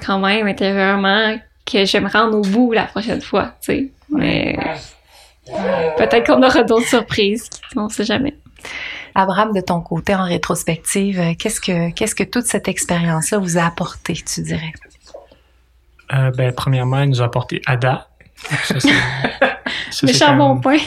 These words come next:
Speaker 3: c'est quand même chouette. Euh, mais, euh, sinon, non, je pense que, je veux dire, euh, si on pouvait avoir, euh, le bébé, euh, livré par une cigogne, je prendrais cette option-là, je pense.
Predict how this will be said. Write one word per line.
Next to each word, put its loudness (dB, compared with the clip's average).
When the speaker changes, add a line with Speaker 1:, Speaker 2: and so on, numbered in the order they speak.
Speaker 3:
c'est -2
quand 2
même 4
chouette. 0
Euh, 2
mais, 0
euh, -2
sinon, 0
non, 0
je -10
pense 0
que, 0
je -2
veux 0
dire, -2
euh, -2
si -4
on 2
pouvait 4
avoir, 2
euh, 0
le -2
bébé, 0
euh, -2
livré -2
par -4
une -2
cigogne, 0
je -2
prendrais -2
cette -4
option-là, 0
je -2
pense. -4